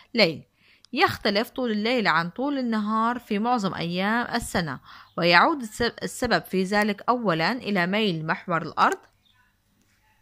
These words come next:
وثانيا إلى دوران الأرض حول الشمس، طبعا كما سوف نوضح بالشكل.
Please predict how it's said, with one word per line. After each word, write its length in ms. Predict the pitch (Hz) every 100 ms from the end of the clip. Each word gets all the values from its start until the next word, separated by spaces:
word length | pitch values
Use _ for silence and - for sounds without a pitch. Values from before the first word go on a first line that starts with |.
| _ _ _ _ _ _ _ _ - - - - - - _
وثانيا 840 | 196 220 233 233 269 277 285 277 269
إلى 360 | - 233 220
دوران 500 | 180 165 175 214 202
الأرض 420 | 151 - 208 208
حول 420 | - 190 208 233 269 320 370 - _
الشمس، 500 | 233 - 156 135 - - - _
طبعا 480 | 208 202 196 233 311
كما 440 | 285 233 226 226 269
سوف 280 | 214 196
نوضح 720 | 190 185 196 220 220 339 - 202
بالشكل. 800 | 196 254 - 190 - - -